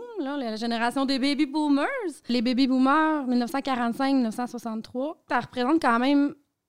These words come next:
euh, aujourd'hui, là, euh, dans, dans nos, à peu près vingt-neuf pour cent de la population. Fait que ça a quand même beaucoup de gens. Tu sais, euh, il y en a beaucoup, euh, des gens de cet âge-là. Les baby boomers, hein, ben, on s'entend, euh, euh, avec le, le, leurs parents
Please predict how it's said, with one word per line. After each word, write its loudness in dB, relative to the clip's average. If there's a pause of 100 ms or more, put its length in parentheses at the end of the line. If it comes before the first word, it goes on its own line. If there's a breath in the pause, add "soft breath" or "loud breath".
(180)
euh, -2
aujourd'hui, -2
là, 0
euh, -4
dans, -4
dans -6
nos, -6 (320)
à -12
peu -8
près -6
vingt-neuf -2
pour -10
cent -4
de -2
la -6
population. -10
Fait -20
que -20
ça -18
a -10 (120)
quand -4
même 2
beaucoup -2
de -8
gens. -4 (420)
Tu -10
sais, -8 (140)
euh, -6
il -6
y -6
en -4
a -4
beaucoup, -12
euh, -8 (180)
des -12
gens -8
de -10
cet -14
âge-là. -4 (640 loud breath)
Les 2
baby 0 (100)
boomers, 2
hein, -2
ben, -6
on -4
s'entend, -4
euh, 0 (360 loud breath)
euh, -4
avec -4
le, 0
le, -4
leurs -10
parents -2